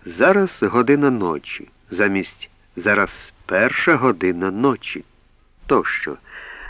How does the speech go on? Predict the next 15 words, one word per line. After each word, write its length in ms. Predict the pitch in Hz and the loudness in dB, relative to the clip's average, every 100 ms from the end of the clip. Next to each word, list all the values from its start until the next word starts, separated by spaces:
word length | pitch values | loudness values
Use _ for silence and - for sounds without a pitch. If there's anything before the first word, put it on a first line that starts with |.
| - | -2
Навіть 300 | 110 165 165 | 4 4 4
в 60 | 160 | 4
українсько-російському 1200 | 160 165 196 - 185 175 - 147 - - 107 101 | 6 4 4 0 0 0 2 0 0 -2 -2 -2
словнику 540 | 113 117 123 123 98 | 0 2 4 2 4
Академії 640 | 82 80 101 95 87 87 90 | 2 2 0 0 0 0 0
наук 400 | 98 87 78 - | 0 0 -2 -4
України 580 | - 82 113 196 147 | -2 -2 0 0 0
натрапляємо 840 | 90 95 - - 85 131 147 135 120 - - _ _ _ | -2 -2 -2 -4 -2 0 2 2 0 -6 -20 _ _ _
на 160 | 95 107 | -2 -2
паралельні 600 | - 98 87 107 110 107 | 0 0 2 0 0 -2
вислови. 560 | 85 78 - 87 65 57 _ _ _ _ _ _ - | -2 -4 -6 -12 -12 -14 _ _ _ _ _ _ -4
Не 160 | 107 | -2
пізніше 560 | 107 104 120 131 - 120 - | 2 0 2 2 2 -2 0
трьох 440 | 113 123 107 - | 4 4 2 -2
годин 680 | 92 110 90 98 104 147 | -2 0 0 0 -2 -6